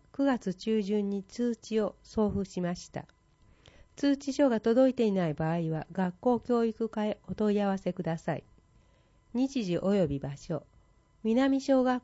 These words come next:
校、十月二十六日水曜日。北小学校、十月二十四日月曜日。西小学校、十一月二日水曜日。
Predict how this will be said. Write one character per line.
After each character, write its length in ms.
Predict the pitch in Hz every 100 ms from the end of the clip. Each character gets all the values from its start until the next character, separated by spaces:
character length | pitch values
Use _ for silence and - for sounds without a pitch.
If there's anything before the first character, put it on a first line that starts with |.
| -
校、 260 | 151 131 - -
十 200 | 214 247
月 280 | 254 247 247
二 180 | 254
十 200 | 226 175
六 240 | 151 147 185
日 280 | 175 - 160
水 320 | - 180 170
曜 240 | 160 135
日。 140 | - 147 _ _ _ _ _ - - -
北 260 | 220 269
小 240 | 269 262 240
学 180 | 233 226 _
校、 300 | - 147 156
十 220 | 185 247 269
月 240 | 269 262
二 180 | 262 262
十 140 | 202
四 180 | 151 143 -
日 140 | - 151
月 320 | 180 180 196
曜 240 | 185 151
日。 120 | 123 - _ _ _ _ _ _ -
西 280 | 214 214 254
小 280 | 262 262 240
学 200 | 240 233 _
校、 220 | - 139 - _ _ -
十 220 | 208 254
一 180 | 254 254
月 260 | 220 185
二 320 | - 185 - 214
日 200 | 208 -
水 380 | - - 202 190
曜 220 | 175 135
日。 160 | -